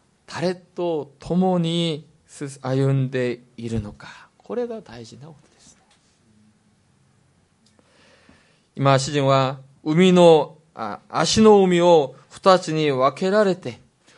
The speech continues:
大いなる王たち、まあ、力ある王たちを殺されて、荒野で導かれた神様に感謝しましょうと今、進めています。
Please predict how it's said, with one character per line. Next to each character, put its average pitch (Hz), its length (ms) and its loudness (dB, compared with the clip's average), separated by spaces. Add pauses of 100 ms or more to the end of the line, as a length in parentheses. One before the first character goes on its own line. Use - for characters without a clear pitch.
(280)
大 202 400 2
い 226 100 -6
な 202 160 -6
る 175 140 -4
王 143 460 -4
た 104 120 -10
ち、 - 200 -20 (960)
ま 120 100 -8
あ、 120 60 -8
力 233 500 4
あ 208 60 6
る 190 80 4 (180)
王 170 320 4
た 160 180 4
ち 151 220 -6
を - 260 -2
殺 196 300 -4
さ 202 140 -6
れ 196 120 -4
て、 214 380 0 (480)
荒 170 440 6
野 220 140 6
で 208 360 4 (240)
導 147 560 2
か 202 160 0
れ 185 120 2
た 170 320 4
神 226 400 0
様 175 360 -2
に 226 300 -2 (280)
感 233 340 -4
謝 226 180 -4
し 220 180 -8
ま 220 160 -4
し - 160 -14
ょ 220 180 -8
う 214 40 -12
と 214 220 -10
今、 165 500 -8 (360)
進 - 280 -18
め 98 120 -18
て - 140 -20
い 127 60 -20
ま - 140 -20
す。 - 280 -20